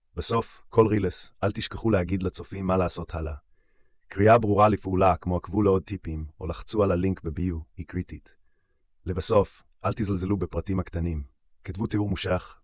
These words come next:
בחרו תמונת קאבר יפה, והשתמשו בהשטגים נכונים.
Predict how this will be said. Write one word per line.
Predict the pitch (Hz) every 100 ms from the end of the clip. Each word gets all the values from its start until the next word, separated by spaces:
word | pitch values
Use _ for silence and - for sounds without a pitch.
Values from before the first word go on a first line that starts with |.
| _
בחרו | - - 104 120
תמונת | 95 92 92
קאבר | 110 95 90
יפה, | 82 92 90 82
והשתמשו | 82 - 85 -
בהשטגים | - 80 - 92 90 82
נכונים. | - 78 78